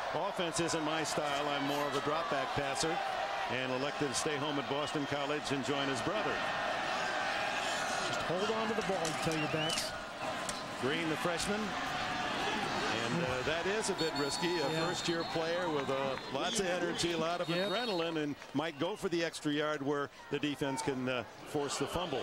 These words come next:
Speaker 2: Yeah, and, and not securing the ball. I mean, you love the enthusiasm, and he's going to be a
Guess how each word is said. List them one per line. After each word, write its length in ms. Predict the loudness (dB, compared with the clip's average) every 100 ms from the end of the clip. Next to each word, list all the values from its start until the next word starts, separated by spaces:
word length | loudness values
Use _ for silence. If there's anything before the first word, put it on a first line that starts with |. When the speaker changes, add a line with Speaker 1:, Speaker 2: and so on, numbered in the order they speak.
| 0
Speaker 2:
Yeah, 100 | 0
and, 200 | 0 0
and 140 | 0
not 180 | 0 0
securing 440 | 0 0 0 0 -2
the 60 |
ball. 260 | -2 -2 0
I 20 |
mean, 160 | 0 2
you 120 | 2
love 260 | 2 0
the 100 | 0
enthusiasm, 580 | 0 0 0 2 2 2
and 60 | 0
he's 100 | 2
going 280 | 0 0 0
to 60 |
be 200 | 2
a 60 | 2